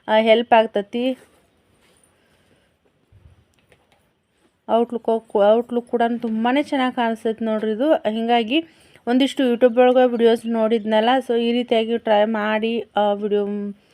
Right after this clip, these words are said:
ಡಿಸೈನ್ ಮಾಡ್ಬೇಕಂತ ಹೇಳಿ ಅಂದ್ಕೊಂಡು ಇವಾಗ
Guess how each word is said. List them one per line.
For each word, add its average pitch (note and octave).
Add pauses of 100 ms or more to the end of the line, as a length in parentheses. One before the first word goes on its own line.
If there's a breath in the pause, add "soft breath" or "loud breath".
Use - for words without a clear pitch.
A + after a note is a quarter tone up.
(320 soft breath)
ಡಿಸೈನ್ A3+
ಮಾಡ್ಬೇಕಂತ G#3+
ಹೇಳಿ A3
ಅಂದ್ಕೊಂಡು G#3+
ಇವಾಗ A3